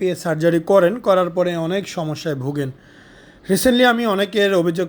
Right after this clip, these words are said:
পাচ্ছি তারা অমুক জায়গায় তমুক জায়গায় করে আসছে ঢাকার ভিতরেই, কিন্তু, আহ, সমস্যা অনেক রয়ে গেছে এবং আফটার সার্ভিস খুবই খারাপ পাচ্ছে। অপারেশনের পরে ডাক্তার, ডাক্তারের অ্যাসিস্ট্যান্ট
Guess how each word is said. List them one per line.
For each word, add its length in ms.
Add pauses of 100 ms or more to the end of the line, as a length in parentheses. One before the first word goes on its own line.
পাচ্ছি 320
তারা 180
অমুক 240
জায়গায় 240
তমুক 280
জায়গায় 220
করে 260
আসছে 480
ঢাকার 300
ভিতরেই, 400 (580)
কিন্তু, 420
আহ, 500 (220)
সমস্যা 440
অনেক 260
রয়ে 260
গেছে 420
এবং 260 (100)
আফটার 360
সার্ভিস 380
খুবই 240
খারাপ 340
পাচ্ছে। 360 (760)
অপারেশনের 520
পরে 340
ডাক্তার, 560 (540)
ডাক্তারের 360
অ্যাসিস্ট্যান্ট 880